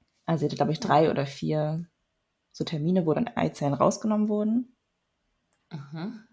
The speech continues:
Speaker 1: Und, äh, ja, die werden dann eingefriert.
Speaker 2: Aber wie,
Speaker 1: Und
Speaker 2: wie lang sind die, sind die haltbar? Wie können, wie lang
Speaker 1: Nee,
Speaker 2: können
Speaker 1: ich
Speaker 2: die
Speaker 1: glaub, die
Speaker 2: gefroren
Speaker 1: halten
Speaker 2: sein?
Speaker 1: sich ewig.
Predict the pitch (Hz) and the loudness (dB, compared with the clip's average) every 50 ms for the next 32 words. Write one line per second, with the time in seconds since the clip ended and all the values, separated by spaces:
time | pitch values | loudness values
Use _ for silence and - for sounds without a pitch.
0 | _ _ _ _ - 165 160 156 156 156 160 160 165 - - - - - 165 160 | _ _ _ _ -2 0 2 2 2 2 2 0 -2 -4 -8 -6 -2 0 2 2
1 | 160 185 202 165 135 135 - - - - - 156 127 131 - - - 135 - - | 4 6 6 6 4 4 2 2 2 2 2 2 0 0 -2 -6 -10 -10 -10 -10
2 | - _ _ _ _ _ _ _ _ _ _ _ _ _ _ _ _ _ _ _ | -16 _ _ _ _ _ _ _ _ _ _ _ _ _ _ _ _ _ _ _
3 | _ _ _ _ _ - 170 180 175 175 175 175 170 160 170 165 170 165 160 170 | _ _ _ _ _ -2 0 2 2 2 2 0 -4 -6 -6 -4 -2 -2 -2 -2
4 | - 170 165 165 165 165 165 - - 165 156 - 175 170 160 156 151 - - 160 | -2 -4 -2 -2 -2 -4 -4 -8 -12 -12 -10 -8 -6 -4 -2 -2 -2 -4 -6 -10
5 | 156 156 151 156 139 147 147 165 185 - - - 135 135 135 143 139 143 - 151 | -14 -12 -10 -10 -8 -8 -8 -8 -8 -12 -10 -10 -10 -8 -8 -10 -12 -12 -12 -12
6 | 151 151 139 - - - 151 151 143 - 139 147 151 156 151 151 139 - 151 131 | -12 -12 -14 -16 -16 -16 -14 -14 -14 -14 -14 -10 -6 0 2 4 4 4 4 4
7 | 127 135 143 139 147 147 - 151 139 139 156 135 127 131 - - 131 180 165 - | 2 2 2 0 -2 -2 0 0 0 0 0 -2 -4 -4 -4 -4 -4 -2 -4 -6
8 | - - | -10 -12